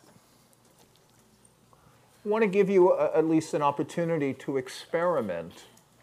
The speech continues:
with, um, ideas, practices, just, you know,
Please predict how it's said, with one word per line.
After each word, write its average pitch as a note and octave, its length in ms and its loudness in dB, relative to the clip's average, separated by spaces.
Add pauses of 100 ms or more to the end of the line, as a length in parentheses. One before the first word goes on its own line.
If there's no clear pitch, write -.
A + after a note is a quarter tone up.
(420)
with, B2+ 680 0 (140)
um, A#2+ 680 -2 (2250)
ideas, D3+ 500 4
practices, C#3 1040 2
just, - 640 -2 (180)
you E3+ 100 -10
know, D3 200 -4